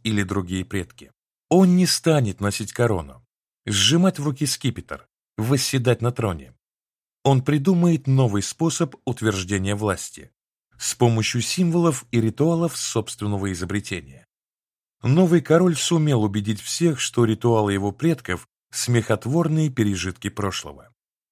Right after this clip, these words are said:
Воспользуйтесь его примером. Пусть никому не кажется, будто вы смиренно идете по стопам вашего предшественника.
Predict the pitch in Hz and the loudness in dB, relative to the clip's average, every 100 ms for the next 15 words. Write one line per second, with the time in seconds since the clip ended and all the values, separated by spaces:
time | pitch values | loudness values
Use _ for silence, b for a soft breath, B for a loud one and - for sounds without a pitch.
0 | _ 101 147 135 - 151 139 87 92 - | _ 0 2 2 -2 2 2 2 -4 -4
1 | 95 - 101 92 95 110 104 71 65 _ | -6 -4 -4 -4 -4 -2 -2 -6 -12 _
2 | _ _ _ _ _ - 180 - 156 156 | _ _ _ _ _ -2 -2 0 -2 0
3 | 147 139 123 101 95 139 143 98 90 - | 0 0 2 0 -2 0 0 -2 -6 -8
4 | 95 104 104 104 101 143 127 - _ _ | -6 -6 -4 -2 -2 -2 -4 -6 _ _
5 | - - 123 127 180 175 147 123 113 165 | -10 -2 2 4 4 2 2 0 0 -2
6 | - 123 - 110 107 147 120 98 110 - | -2 -4 -2 -2 0 -2 -2 -2 -2 -2
7 | 98 - 98 - - - - 80 - - | -6 -6 -6 -4 -6 -8 -12 -18 -20 -20
8 | - | -20